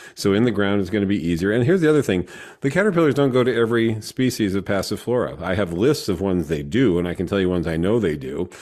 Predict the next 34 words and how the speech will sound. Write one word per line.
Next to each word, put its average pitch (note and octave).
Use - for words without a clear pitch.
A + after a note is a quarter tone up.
um, F2
but F#2+
they A2+
don't C#3+
go D#3+
to A#2
every E2
one D#2
of D2
them. D#2
So F2
you F#2
might G2+
plant G2
these G2
intentionally G#2+
trying F2+
to F2
draw F2
the F2
caterpillar G#2+
and A2+
have G#2+
the C3
wrong D#3
variety. E2
And, F2
you G2+
know, F2+
I F#2
don't A2
have F2
lists F#2+
of, D#2+